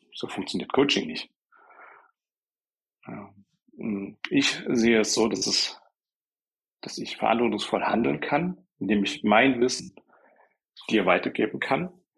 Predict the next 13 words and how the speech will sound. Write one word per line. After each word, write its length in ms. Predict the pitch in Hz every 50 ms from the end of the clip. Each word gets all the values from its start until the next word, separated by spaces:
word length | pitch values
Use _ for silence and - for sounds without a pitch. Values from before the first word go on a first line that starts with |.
| _ - - - - - - _ _
dir 100 | 156 165
sagen 300 | 156 165 180 180 - -
kann, 180 | 123 120 107 104
was 420 | 101 101 104 - - - - - 110
möglich 340 | 117 147 170 - 123 -
ist, 200 | - - - - - _ _ _ _ _ _ _ _ _ _ _ _ _ _ _ _ -
dich 120 | 107 -
dabei 200 | - 117 - 107
unterstütze, 680 | 101 101 107 101 - - 131 127 - - 131 120 - - - - - _ _ _ _ _ _ _
neue 220 | - 113 110 107
Perspektiven 600 | 104 - 98 - - - - - 120 131 151 165 151
zu 100 | - 156
gewinnen 440 | 147 135 123 127 135 160 165 -